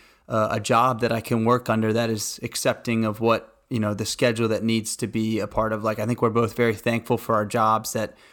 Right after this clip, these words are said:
we're able to do things, um, and take time off when we need it. So,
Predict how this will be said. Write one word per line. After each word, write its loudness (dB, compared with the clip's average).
we're 4
able 2
to 0
do 4
things, -2
um, 2
and -2
take 0
time 0
off 0
when 0
we 0
need 2
it. 0
So, -2